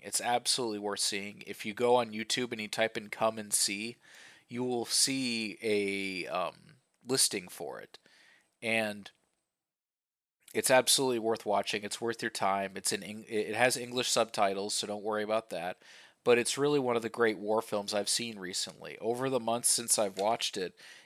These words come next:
it's stuck with me, and the images of this film have stuck with me for a lot longer than,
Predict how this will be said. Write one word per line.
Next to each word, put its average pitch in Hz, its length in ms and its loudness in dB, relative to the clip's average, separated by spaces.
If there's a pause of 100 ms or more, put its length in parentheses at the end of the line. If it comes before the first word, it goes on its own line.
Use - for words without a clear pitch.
(100)
it's - 520 6 (100)
stuck - 460 4
with 110 220 0
me, 95 260 -6
and 104 140 -4
the 110 160 -8
images 135 480 0
of 107 160 -2
this 107 180 0
film 101 340 -2 (300)
have 110 120 2
stuck - 340 4
with 139 200 0
me 101 300 -6 (240)
for 127 160 6
a 113 60 10
lot 135 320 8
longer 120 600 4 (280)
than, 113 760 4